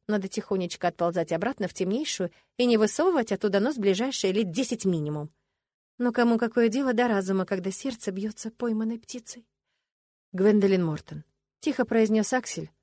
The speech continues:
опускаясь на одно колено и демонстрируя мне маленькую шкатулку из голубого дерева. "Ты примешь в дар эти бумаги на графский титул нового рода Мортон с наследованием по женской линии и одно маленькое,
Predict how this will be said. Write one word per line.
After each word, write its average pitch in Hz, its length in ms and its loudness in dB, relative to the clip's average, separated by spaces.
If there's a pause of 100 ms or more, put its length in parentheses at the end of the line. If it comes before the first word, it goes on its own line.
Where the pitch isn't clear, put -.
(140)
опускаясь 226 500 0
на 190 120 2
одно 180 180 0
колено 190 380 2
и - 20 2
демонстрируя 175 600 0
мне 170 160 0
маленькую 170 460 -2
шкатулку 165 520 -6
из 160 80 -6
голубого 156 380 -4
дерева. 151 380 -12 (720)
"Ты 202 140 6
примешь 233 340 6
в 202 60 -2
дар 196 220 6
эти 190 180 2
бумаги 185 420 4
на 180 160 2
графский 175 440 0
титул 175 340 0
нового 165 420 2
рода 165 220 0
Мортон 170 420 -2 (400)
с - 120 -6
наследованием 202 920 4
по 185 140 0
женской 190 420 2
линии 202 380 4
и 208 100 2
одно 190 280 4
маленькое, 170 560 -2